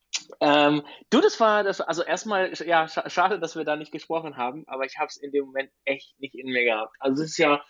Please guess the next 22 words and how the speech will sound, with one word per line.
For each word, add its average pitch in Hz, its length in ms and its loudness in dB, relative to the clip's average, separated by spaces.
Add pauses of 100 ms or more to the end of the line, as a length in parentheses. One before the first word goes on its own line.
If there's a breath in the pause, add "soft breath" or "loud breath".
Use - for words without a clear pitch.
(240 loud breath)
es 156 160 2
ist 170 120 -2
ja, 175 80 6
es 170 100 0
gibt 175 160 2
ja 170 60 4
immer 165 120 2
so, 156 100 2 (140)
so 147 180 4
Löcher 165 400 4
und 156 120 -2
dann 147 120 2 (160)
weiß 143 540 0
ich 190 100 -4
ja 160 80 2
auch, 151 80 -4
dass 160 120 0
es 143 60 -8
hinterher 160 320 -2
besser 151 360 0
wird. 185 260 0 (1080 soft breath)
Ähm, 151 600 0